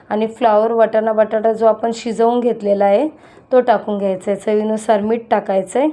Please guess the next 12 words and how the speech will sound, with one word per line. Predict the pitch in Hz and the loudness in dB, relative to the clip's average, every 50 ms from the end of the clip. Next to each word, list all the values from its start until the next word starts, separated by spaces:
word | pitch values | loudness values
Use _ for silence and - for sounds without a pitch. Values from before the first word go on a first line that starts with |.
| - - _ _ _ _ _ _ _ _ _ _ _ _ _ - | -4 -10 _ _ _ _ _ _ _ _ _ _ _ _ _ -6
आणि | 240 247 262 | -2 -2 0
एक | 262 262 | -2 0
साधारण | - 302 254 233 254 247 254 247 | 0 2 2 2 2 0 0 0
दहा | 226 247 247 254 | 0 0 0 0
ते | 247 277 | 0 0
पंधरा | 269 269 254 247 240 240 247 | 0 0 2 2 2 2 2
मिनटं | 240 240 233 240 247 | 2 0 -2 -2 -4
फक्त | 240 - 220 220 - 233 | -4 -4 -6 -6 -4 -4
उकळी | 214 202 202 - 208 202 | -4 -4 -4 -2 -2 0
येऊन | 202 190 190 190 185 | 0 0 -2 -4 -4
द्यायची | 190 185 185 185 185 - 214 202 202 214 | -4 -4 -4 -4 -6 -8 -4 -2 -2 -2
आहे. | 277 | -4